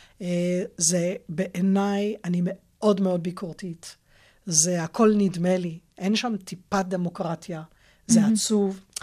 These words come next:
Speaker 1: אני לא רוצה להגיד אין טיפה, דווקא יש שם הרבה גיוון של דעות, אבל זה לא בא לידי ביטוי בתחום של המשילות. במשילות, את הבת שלי, תקבלי עבודה. אה, את חמאס, את תיכנסי לכלא.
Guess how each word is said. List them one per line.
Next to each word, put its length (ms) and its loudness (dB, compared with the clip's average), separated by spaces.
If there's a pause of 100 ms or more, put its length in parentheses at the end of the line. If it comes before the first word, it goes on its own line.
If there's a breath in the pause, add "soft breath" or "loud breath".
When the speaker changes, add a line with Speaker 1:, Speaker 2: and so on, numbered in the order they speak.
(260 loud breath)
Speaker 1:
אני 80 -14
לא 40 -16
רוצה 180 -10
להגיד 240 -2
אין 120 2
טיפה, 280 -6 (120)
דווקא 200 -8
יש 140 -6
שם 140 -6
הרבה 220 4
גיוון 360 2
של 140 -2
דעות, 500 -4 (360 soft breath)
אבל 120 -4
זה 120 0
לא 180 6
בא 140 2
לידי 260 0
ביטוי 440 -2
בתחום 380 -4
של 160 -2
המשילות. 640 -4 (340 soft breath)
במשילות, 720 -2
את 120 -14
הבת 280 0
שלי, 280 -4
תקבלי 380 -2
עבודה. 320 -6 (460 soft breath)
אה, 240 -2
את 100 -2
חמאס, 500 0
את 60 -16
תיכנסי 380 -6
לכלא. 380 -8